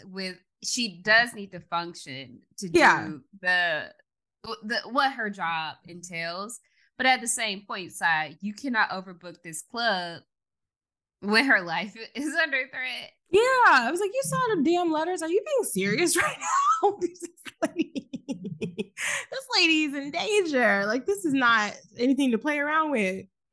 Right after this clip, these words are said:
Speaker 1: And also, she doesn't even seem like an artist who would perform at this type of club.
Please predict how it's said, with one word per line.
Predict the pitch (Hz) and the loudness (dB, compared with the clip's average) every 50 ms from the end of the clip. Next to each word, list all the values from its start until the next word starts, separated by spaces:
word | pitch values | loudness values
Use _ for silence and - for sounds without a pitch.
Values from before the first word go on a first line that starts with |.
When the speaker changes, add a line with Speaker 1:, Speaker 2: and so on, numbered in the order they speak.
| _ _ _ _ _ _ _ | _ _ _ _ _ _ _
Speaker 1:
And | 277 311 277 285 | -4 -2 0 0
also, | 311 320 349 349 - 311 302 | 0 -2 -2 -4 -6 -10 -12
she | - - 285 | -12 -12 -10
doesn't | 240 269 269 285 269 262 | -8 -8 -8 -8 -8 -12
even | 262 254 247 240 | -12 -12 -10 -10
seem | - - 233 233 226 233 | -10 -10 -10 -12 -10 -8
like | 220 208 208 214 | -8 -8 -8 -10
an | 202 - - | -14 -6 -4
artist | 165 190 202 196 190 180 185 - - | -2 -2 -2 -2 -4 -8 -10 -12 -12
who | 214 196 | -12 -12
would | 185 180 170 | -14 -14 -16
perform | 185 180 165 - 175 175 180 175 180 170 | -18 -20 -20 -16 -14 -12 -12 -12 -12 -14
at | 165 160 | -16 -16
this | 160 165 165 - | -18 -18 -18 -8
type | - 165 147 - | -6 -6 -6 -6
of | 156 _ _ | -10 _ _
club. | - 151 139 117 - 82 | -14 -12 -12 -12 -12 -16